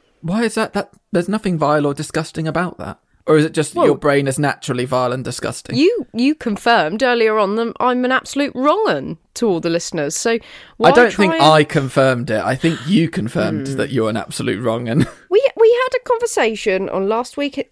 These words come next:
Speaker 2: last week's episode. We had a conversation on last week's episode
Speaker 1: <laughs>
Speaker 2: where you said, no, where I said, "I am actually quite a nice person."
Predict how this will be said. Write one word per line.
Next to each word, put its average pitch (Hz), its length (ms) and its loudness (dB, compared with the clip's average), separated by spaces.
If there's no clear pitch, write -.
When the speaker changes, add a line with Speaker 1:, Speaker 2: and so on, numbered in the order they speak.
Speaker 2:
last 240 520 0
week's 285 400 -2
episode. 156 680 -4
We 214 120 0
had 262 220 -4
a - 20 -12
conversation 254 1000 -4
on 156 200 -6
last 170 320 0
week's 165 340 -4
episode - 580 -8
Speaker 1:
<laughs> - 400 -14
Speaker 2:
where 269 200 0
you 294 320 0
said, 156 540 -4
no, 247 180 -2
where 196 200 2
I 302 160 0
said, - 260 -4
"I 208 140 0
am 269 180 -2
actually - 280 -8
quite 214 200 0
a 120 80 -6
nice 196 180 -4
person." 160 680 -6